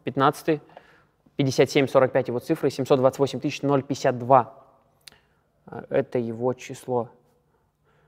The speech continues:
Едем дальше. Сейчас у нас будут AirPods. А, забирает у нас Ислам. Девятьсот двадцать восемь тысяч ноль девяносто седьмой. Восемьдесят семь двадцать шесть. Тигр. AirPods забрал, да?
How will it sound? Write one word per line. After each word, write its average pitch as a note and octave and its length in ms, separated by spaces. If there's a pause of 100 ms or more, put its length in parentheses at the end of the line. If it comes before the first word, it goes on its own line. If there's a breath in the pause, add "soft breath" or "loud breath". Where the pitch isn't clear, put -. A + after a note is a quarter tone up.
(540)
Едем B2+ 320
дальше. C3 240
Сейчас C#3 240
у - 20
нас B2+ 100
будут C3 260
AirPods. C3 540 (1040 soft breath)
А, A#2+ 600
забирает B2+ 400
у - 20
нас A#2+ 200
Ислам. D3 580 (500)
Девятьсот C#3 280
двадцать C#3 240
восемь C3+ 320
тысяч - 260
ноль C#3+ 220
девяносто C3+ 400
седьмой. C#3 560 (760 soft breath)
Восемьдесят C#3 720
семь D3 320
двадцать C3+ 360
шесть. - 460 (1080)
Тигр. C3+ 380 (160)
AirPods D3+ 400
забрал, C3+ 280
да? D#3+ 240